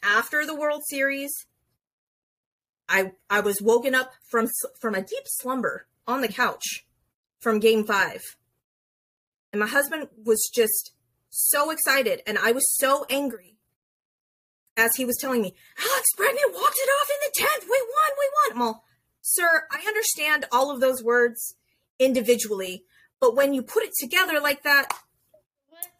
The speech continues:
Speaker 1: I don't, I don't know what you mean." Okay? So, no.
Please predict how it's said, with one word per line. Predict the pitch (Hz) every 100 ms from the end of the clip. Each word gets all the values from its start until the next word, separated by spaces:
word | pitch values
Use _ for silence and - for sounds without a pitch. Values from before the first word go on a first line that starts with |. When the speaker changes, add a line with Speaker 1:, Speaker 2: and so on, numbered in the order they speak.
| -
Speaker 1:
I |
don't, | 269 277 - _ -
I |
don't | 254 339
know | 330
what | 311 -
you | 233
mean." | 170 - - _ _ -
Okay? | 220 294 285 269 -
So, | - 269 262 254 247 247 _ _ _ _ _ _ _ _
no. | 233 214 170 214